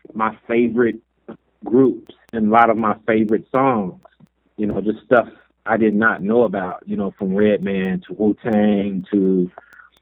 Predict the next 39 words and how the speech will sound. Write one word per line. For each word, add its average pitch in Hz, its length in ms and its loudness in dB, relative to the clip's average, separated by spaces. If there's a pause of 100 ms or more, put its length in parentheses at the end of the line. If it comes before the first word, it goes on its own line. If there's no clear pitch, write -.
(240)
um, 95 640 0 (340)
all 160 220 8
these, 131 300 2 (920)
all 156 160 6
these 143 200 2
groups, 113 380 -4 (960)
you 127 120 -6
know, 120 180 -2
and 113 140 -6
they 139 100 2
were 143 100 2
the 123 140 -2
ones 120 340 -6
that 113 160 -4
were 107 120 -6
just - 160 -18 (100)
feeding 127 320 -2
me 110 160 -2
this, 101 320 0
and 104 140 -4
they, 110 320 0
and 107 160 -4
they 123 120 2
were, 113 240 2 (500)
they 127 120 2
were 123 160 2
very, 123 580 2
uh, 113 420 -2 (380)
they 127 120 -4
were 135 180 -2
students 127 420 0
of 110 180 -2
the, 101 220 -2
of, 104 340 -2
of 101 160 -6
the 98 80 -6
hip 113 220 -2
hop - 220 -2
culture, 104 640 0